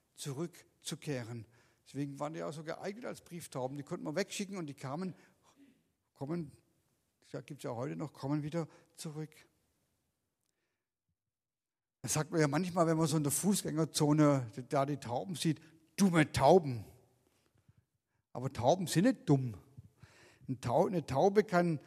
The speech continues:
sich über Jahre siebenhundert verschiedene unterschiedliche Muster merken, die sie abspeichert. Also dieses kleine Taubengehirn geht eine Menge rein. Und noch ein letztes zur Taube, was interessant ist.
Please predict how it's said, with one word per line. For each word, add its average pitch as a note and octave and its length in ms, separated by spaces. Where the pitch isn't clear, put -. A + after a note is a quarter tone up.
sich D#3+ 260
über D3 180
Jahre D#3+ 420
siebenhundert G3 1040
verschiedene F3+ 760
unterschiedliche E3+ 960
Muster F3 460
merken, C3 480
die B2 60
sie A#2+ 200
abspeichert. - 920
Also C3+ 200
dieses C3+ 380
kleine F3 360
Taubengehirn E3 600
geht D3 240
eine D3 160
Menge C#3 320
rein. C3+ 320
Und D3+ 80
noch F3 140
ein F3+ 100
letztes G3+ 500
zur G#3 160
Taube, F#3 420
was F3 180
interessant F3+ 560
ist. F3 220